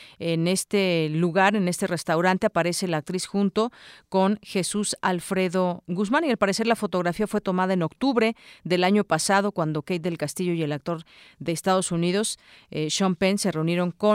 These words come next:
el líder del cártel de Sinaloa. Y hablando del Chapo Guzmán también, bueno, pues el presunto líder del cártel de Sinaloa obtuvo un amparo por parte de un juez federal para ser trasladado de regreso al penal federal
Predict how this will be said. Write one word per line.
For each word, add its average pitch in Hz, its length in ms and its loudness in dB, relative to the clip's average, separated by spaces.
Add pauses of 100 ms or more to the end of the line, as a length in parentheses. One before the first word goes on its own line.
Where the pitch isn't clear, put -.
(160)
el 170 160 -2
líder 175 280 -4
del 156 200 -8
cártel 170 520 -4
de 185 260 -2
Sinaloa. 160 760 0 (360)
Y 196 100 4
hablando 254 560 6
del 240 600 2
Chapo 262 260 -2
Guzmán 262 400 4
también, 269 480 6
bueno, 220 280 2
pues 196 280 -4
el 165 340 -2
presunto 226 480 0
líder 220 240 2
del 175 180 -2
cártel 202 380 0
de 175 100 -2
Sinaloa 190 480 4
obtuvo 262 280 0
un 277 100 6
amparo 226 580 8 (360)
por 190 180 2
parte 220 300 4
de 214 80 4
un 214 80 4
juez 220 320 2
federal 190 400 4
para 185 260 4
ser 226 220 0
trasladado 196 640 2
de 175 160 0
regreso 202 560 -2 (320)
al 220 220 6
penal 180 380 2
federal 165 540 0